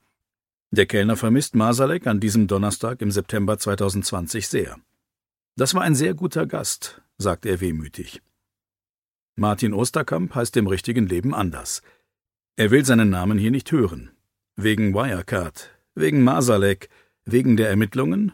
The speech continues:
und weil er fürchtet, keine Aufträge mehr zu bekommen. Er ist Kommunikationsberater. Wenn er ins Spiel kommt, hat ein Unternehmen oder ein Manager Probleme.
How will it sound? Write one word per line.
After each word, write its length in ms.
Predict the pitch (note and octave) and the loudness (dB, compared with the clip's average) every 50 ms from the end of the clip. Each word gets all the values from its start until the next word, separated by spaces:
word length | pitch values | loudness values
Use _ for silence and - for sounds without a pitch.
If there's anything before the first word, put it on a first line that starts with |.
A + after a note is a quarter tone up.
| _ | _
und 280 | - A#2+ G2+ F#2+ E2+ - | -4 -4 -2 -2 -2 0
weil 160 | G#2+ G#2 G2+ | 2 2 2
er 140 | - G2 G2 | 2 0 0
fürchtet, 640 | - - A#2 B2+ B2 - - C3+ B2+ - - - - | 0 0 -2 -2 -2 -2 -4 -6 -6 -6 -10 -12 -8
keine 320 | - - D2+ D2+ D3 D3 | -6 -4 -2 -2 -2 0
Aufträge 460 | C3 C3 A#2 - - - G2 F#2+ F#2 | 0 -2 -2 -2 -2 0 0 0 0
mehr 180 | F#2 F#2 E2+ E2 | 0 -2 -2 -4
zu 140 | - - E2+ | -6 -6 -6
bekommen. 500 | E2+ E2 - - D#2 - - - - _ _ _ _ _ _ _ _ _ _ _ _ _ _ - | -6 -8 -10 -10 -12 -14 -14 -20 -20 _ _ _ _ _ _ _ _ _ _ _ _ _ _ -2
Er 160 | - C#3 D#3+ | 0 0 0
ist 120 | D3 - | 0 -2
Kommunikationsberater. 1200 | - - C#3 B2+ A#2+ B2 B2 D#3+ D#3+ - F3+ D3 G#2 - - A2 F#2 F2 D#2 D2 - - - - - _ _ _ _ _ _ _ _ _ _ _ _ _ | 0 2 4 4 4 4 2 0 2 2 2 2 2 0 -2 -4 -4 -4 -6 -10 -10 -12 -14 -14 -16 _ _ _ _ _ _ _ _ _ _ _ _ _
Wenn 200 | - B2 B2+ C3 | 0 2 2 2
er 160 | - D3+ F3+ G3 | 2 0 0 0
ins 180 | F3 C#3+ - | 0 -2 -2
Spiel 240 | - - A2+ A2+ A2 | 0 0 2 2 2
kommt, 320 | - - E2+ F#2+ G2 - | 0 -2 -2 -2 -2 -2
hat 160 | - A#2+ - - | -2 -2 0 2
ein 120 | A2+ A2+ | 2 4
Unternehmen 600 | A2 G2 A#2 G#2 F#2+ F#2 G2 G#2+ C3+ D#3 F3 G3+ | 4 4 2 2 2 2 0 -2 -2 -2 -2 -2
oder 320 | - F3+ C3+ B2+ A#2+ A#2 | 0 4 4 6 6 4
ein 160 | G#2+ G2 G2 F#2+ | 2 2 0 0
Manager 480 | F#2 F#2 F#2 G2 G2 - - A#2 B2+ | 0 0 -2 -2 -4 -4 -6 -8 -8
Probleme. 540 | - - D#3+ D3 D3+ C3+ G2 F2 - - - | -6 -4 -2 0 0 0 0 0 -2 -8 -14